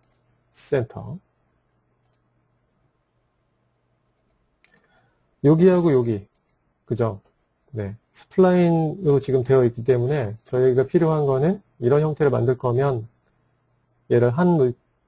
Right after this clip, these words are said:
하나의 스플라인으로 만들고 작업을 해야겠죠. 그래서 렉탱글을 에디테이블 스플라인으로 컨버팅합니다.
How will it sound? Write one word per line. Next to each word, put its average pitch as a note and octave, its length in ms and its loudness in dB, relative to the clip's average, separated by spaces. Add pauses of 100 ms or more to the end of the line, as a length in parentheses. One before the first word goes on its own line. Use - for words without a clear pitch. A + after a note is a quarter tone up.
(100)
하나의 E3 280 0
스플라인으로 D#3 460 0
만들고 A#2+ 580 0 (600)
작업을 C3 380 -2
해야겠죠. G#2 500 -6 (1000)
그래서 C#3+ 380 -4 (1700)
렉탱글을 B2 720 -2 (840)
에디테이블 C3 400 0
스플라인으로 D3+ 640 0
컨버팅합니다. B2+ 840 -4